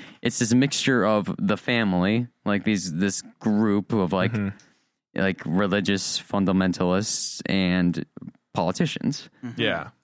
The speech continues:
Speaker 1: and them trying to, like, exert influence on these politicians
Speaker 3: Yeah.
Speaker 1: to influence American politics.
Speaker 2: Yeah, yeah. It sounds like from the get-go, their plan was to, like, take control of politics with the whole, like,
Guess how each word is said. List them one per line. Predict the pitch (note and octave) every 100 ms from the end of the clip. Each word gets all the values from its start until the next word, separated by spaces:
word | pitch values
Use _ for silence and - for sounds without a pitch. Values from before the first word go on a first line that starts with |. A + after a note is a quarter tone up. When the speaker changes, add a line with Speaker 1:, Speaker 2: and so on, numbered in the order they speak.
| _
Speaker 1:
and | - A2
them | G#2 G2+
trying | G2 G#2 G2+
to, | G2 F#2+
like, | F#2 F#2+ -
exert | G#2 F#2 G2 -
influence | G#2 F#2 F2 - G2 -
on | E2+
these | D2 G2+
politicians | - A#1+ - - - F2+ E3 - -
Speaker 3:
Yeah. |
Speaker 1:
to | - G#2+
influence | G#2 - F#2 F2
American | F#2+ - - F2+
politics. | F#3 A#2+ A2+ G#2 G2 F#2+
Speaker 2:
Yeah, | D3
yeah. | C#3+
It | A#2+
sounds | D#3 E3+ A3
like | B3 F#3+
from | F#3+
the | F3
get-go, | A#2+ A2+ A2+ - A2+ G2+
their | F#2 G2+
plan | G2 - G#2 G2+ G2
was | G2
to, | -
like, | G#2 F#2+ -
take | G#2
control | G#2 G2 G2+
of | F2+
politics | F#2+ G2 G#2 F#2+
with | G#2
the | G2+
whole, | G2 G#2 G2
like, | F#2 F2+